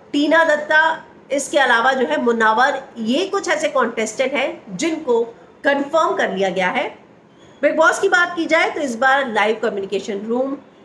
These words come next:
green corner, break the task, ऐसी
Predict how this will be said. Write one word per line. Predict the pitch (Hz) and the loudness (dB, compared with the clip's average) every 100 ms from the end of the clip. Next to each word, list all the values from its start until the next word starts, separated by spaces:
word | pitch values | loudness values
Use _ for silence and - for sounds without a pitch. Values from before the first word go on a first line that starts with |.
| - - 226 | -20 -12 -6
green | 254 330 339 | 0 0 0
corner, | 339 302 277 269 269 269 - - - - - | 2 2 2 2 2 0 -10 -20 -20 -12 -2
break | 247 294 277 294 | 2 2 0 0
the | 311 | 0
task, | 302 262 262 - - - - 262 | 2 2 0 -4 -18 -20 -8 -2
ऐसी | 277 | 0